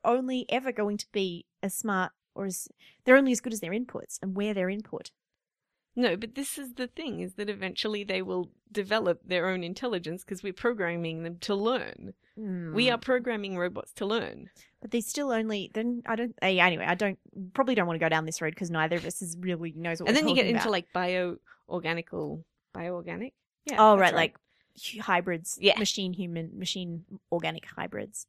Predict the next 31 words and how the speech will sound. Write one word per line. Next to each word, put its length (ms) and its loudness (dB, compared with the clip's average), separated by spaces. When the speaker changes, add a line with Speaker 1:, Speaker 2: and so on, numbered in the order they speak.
Speaker 2:
Yeah. 140 -6
Speaker 1:
Yeah, 180 6
I 40 8
don't 140 2
know 80 -4
anything 340 -6
about 200 -2
that. 220 -4
Speaker 2:
And 100 4
then 140 6
clearly 320 0
they'll 120 -6
become 340 -6
Speaker 1:
I 180 12
Speaker 2:
the 60 2
Speaker 1:
just, 100 4
Speaker 2:
machine. 220 -2
Speaker 1:
all 180 10
I, 160 12
all 200 6
I 80 6
was 120 4
like, 80 6
was 100 0
like, 120 -2
"The 60 2
network? 440 4
Do 80 -6
you 60 0
mean 340 -2
singularity?" 920 4